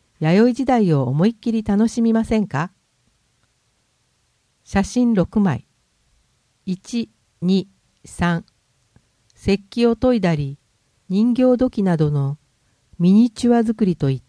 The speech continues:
た子供も大人も楽しめるワークショップなどを行っています。四、五、六。一月三十一日から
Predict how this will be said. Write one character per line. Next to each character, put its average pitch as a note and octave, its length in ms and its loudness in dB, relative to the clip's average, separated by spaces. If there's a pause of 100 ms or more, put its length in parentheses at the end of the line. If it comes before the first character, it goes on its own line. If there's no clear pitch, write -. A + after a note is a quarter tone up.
た C#3+ 220 -8 (320)
子 - 160 -8
供 F3+ 280 4
も F3 220 0
大 E3+ 80 -4
人 A#3 280 0
も A3+ 120 0
楽 A3+ 280 -2
し - 140 -8
め A3 160 0
る D#3 220 -4 (380)
ワ F3+ 140 0
ー A#3 40 -2
ク C4 140 -6
シ A#3+ 120 -6
ョ C4 40 2
ッ - 20 -8
プ - 220 -6
な D#3+ 120 0
ど B2+ 280 -4
を A2 40 -12
行 - 120 -6
っ G3 180 -2
て F#3 160 -8
い C#3 80 -4
ま A#2+ 200 -6
す。 - 280 -20 (960)
四、 - 400 -6 (300)
五、 F3+ 300 2 (200)
六。 D#3 460 -2 (1200)
一 B3 240 0
月 B3+ 280 0
三 C4 280 2
十 F3 200 0
一 D3+ 200 0
日 G3+ 260 -2
か C#3+ 140 -2
ら B2+ 200 -4